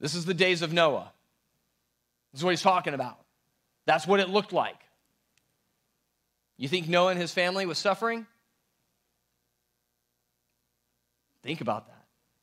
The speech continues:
You can't say those words to our society. As much as we can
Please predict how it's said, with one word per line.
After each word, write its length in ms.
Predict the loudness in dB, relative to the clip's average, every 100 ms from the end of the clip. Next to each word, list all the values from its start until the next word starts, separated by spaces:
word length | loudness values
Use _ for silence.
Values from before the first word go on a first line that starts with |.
| _ _ _ _ _ _ _ _ _
You 220 | -8 -4
can't 280 | 0 0 0
say 280 | 2 4 6
those 240 | 4 2
words 540 | 4 4 4 -2 -12 -16 -8
to 180 | 0 2
our 160 | 2
society. 500 | 0 -4 -4 -4 -6 -16 _ _ _ _ _ _
As 180 | -4 0
much 260 | 4 4 2
as 100 | -4
we 160 | -4 0
can 260 | 0 0